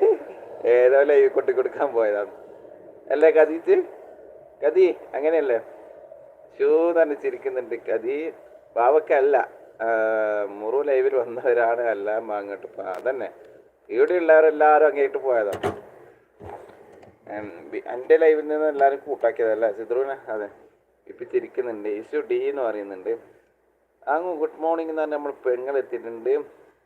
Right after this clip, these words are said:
എന്തൊക്കെയാണ്, സുഖല്ലേ?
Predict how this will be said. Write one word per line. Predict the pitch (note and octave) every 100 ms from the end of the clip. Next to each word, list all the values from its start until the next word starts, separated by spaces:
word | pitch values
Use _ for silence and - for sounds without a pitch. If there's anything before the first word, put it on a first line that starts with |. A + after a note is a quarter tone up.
| _ _ _ _ _ _
എന്തൊക്കെയാണ്, | A2+ B2+ C#3+ C#3+ C#3+ C#3 - - D3+ E3 D3 C#3+ C3 B2+ - - - _ _ _ _
സുഖല്ലേ? | B2+ C#3 C#3+ A2+